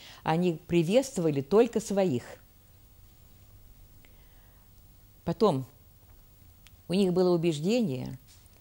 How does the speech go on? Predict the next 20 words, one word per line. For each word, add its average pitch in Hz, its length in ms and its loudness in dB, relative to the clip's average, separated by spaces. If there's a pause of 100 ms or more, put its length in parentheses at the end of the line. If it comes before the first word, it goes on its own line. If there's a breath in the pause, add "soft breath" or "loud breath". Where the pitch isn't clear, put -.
(840)
выразилось 165 560 2
это 156 160 -4
так: 113 260 -6 (1300)
«Растворите 185 800 0
во 185 80 -2
сердцах, 202 680 -4 (640)
возвестите 170 840 -2
во 180 140 -2
устах». 131 640 -8 (1300)
То - 80 -2
есть 180 140 -2
сначала 180 400 0
ты 165 120 -2
в 147 60 -8
сердце 151 640 -4
раствори 143 460 -6
слово, 127 420 -10 (340)
а - 80 -8
тогда 147 300 -2
говори. 160 480 -6